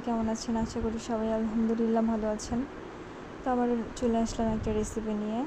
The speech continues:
Actually আমি দৈনন্দিন জীবনে যা রান্না করি আপনাদের সাথে সেটা শেয়ার করার চেষ্টা করি। তো সেটাই একটা রান্নার রেসিপি আমি আপনাদের সাথে শেয়ার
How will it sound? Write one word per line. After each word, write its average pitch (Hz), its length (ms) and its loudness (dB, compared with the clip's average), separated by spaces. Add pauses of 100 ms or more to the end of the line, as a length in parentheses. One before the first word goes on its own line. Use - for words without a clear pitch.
(160)
Actually 254 320 -2
আমি 262 200 4
দৈনন্দিন 233 520 6
জীবনে 220 380 2
যা 214 160 2
রান্না 202 260 0
করি 208 200 0
আপনাদের 208 320 -2 (380)
সাথে 220 200 -2
সেটা 226 240 -2
শেয়ার 214 340 0
করার 214 220 0
চেষ্টা 214 360 -2
করি। 220 180 0 (680)
তো 269 60 -4
সেটাই 240 300 2
একটা 226 260 0
রান্নার 214 360 2
রেসিপি - 340 -2
আমি 220 160 4
আপনাদের 208 280 -2
সাথে 226 240 -4 (120)
শেয়ার 208 160 -2